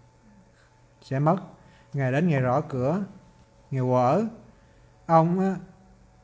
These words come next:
năm trăm kiếp về trước ông đã từng làm trai, sò, mối, mọt, đã ngủ nhiều rồi. Bây giờ ông, thời gian ông còn khoảng vài hôm nữa là ông sẽ mất. Phải nỗ lực tinh tấn tu,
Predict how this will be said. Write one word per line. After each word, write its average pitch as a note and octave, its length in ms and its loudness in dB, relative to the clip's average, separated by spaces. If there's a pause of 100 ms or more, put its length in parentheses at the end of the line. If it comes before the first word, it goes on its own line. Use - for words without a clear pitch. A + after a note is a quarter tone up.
(160)
năm E3 460 2
trăm D#3+ 240 2
kiếp F#3+ 240 0
về C3 180 -2
trước F#3+ 280 0
ông D3+ 180 -2
đã D3 120 0
từng C#3 300 -4
làm A#2+ 320 -4 (100)
trai, D#3 460 0
sò, A#2+ 500 -2 (800)
mối, D#3+ 340 0
mọt, B2 360 0 (1000)
đã C3+ 80 -6
ngủ C#3+ 200 0
nhiều D#3 380 4
rồi. C3+ 320 0 (760)
Bây D#3 200 2
giờ C3+ 300 2
ông, C#3 460 -2
thời B2 280 -4
gian C#3+ 240 -2
ông C#3+ 200 -6
còn A#2+ 360 -4
khoảng D#3+ 360 -8 (600)
vài C3+ 300 4
hôm D3 220 0
nữa C3+ 240 0
là D#3 80 -2
ông C3 120 -4
sẽ C#3 120 -8
mất. D#3+ 180 0 (200)
Phải C3+ 120 -8
nỗ C#3+ 220 -2
lực C#3+ 220 -2
tinh D3+ 200 -4
tấn D#3 280 -2
tu, E3 300 0